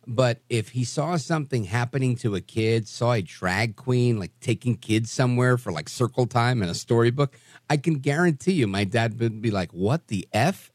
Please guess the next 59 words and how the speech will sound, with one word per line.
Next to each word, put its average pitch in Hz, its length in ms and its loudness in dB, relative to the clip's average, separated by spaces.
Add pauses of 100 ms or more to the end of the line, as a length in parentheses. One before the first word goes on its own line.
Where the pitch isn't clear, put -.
and 107 300 0
go 127 220 6
over 190 180 4
there 101 100 4
and 95 100 0
break 120 240 2
it 131 100 4
up 170 100 0
and 131 80 -8
be 95 80 0
like, 87 100 -2
"Where's 156 220 4
your 151 80 2
parents? 120 360 0
What's 147 140 -4
going 170 240 4
on? 127 140 4 (180)
Get 170 140 2
out 123 160 2
of 92 40 -2
here, 101 120 2
bro." 95 240 0 (180)
And 123 100 4
he 165 120 6
would 156 100 -2
probably 143 240 2
start 131 220 0
a 131 40 -2
fight 202 220 -2
with 113 100 -6
the 87 60 -8
guy 82 140 -6 (240)
because 165 320 0
that's, 156 260 -2 (180)
and 143 120 2
again, 117 180 -2
he's 95 160 -10
not 90 140 0
a 82 40 -4
gay 95 320 -2
basher. 82 460 -4 (260)
It 202 100 2
was 208 120 0
because 190 260 0
that's 196 200 -2
just - 260 -2
not 196 140 2
appropriate, 175 640 -2
right? 147 220 2 (240)
<laughs> - 420 -2
That's - 260 2
not, 170 260 -2
that 190 100 2
was 170 160 -2
not 175 240 2
a 165 40 2
normal 151 460 4
thing 151 380 2
for - 180 -6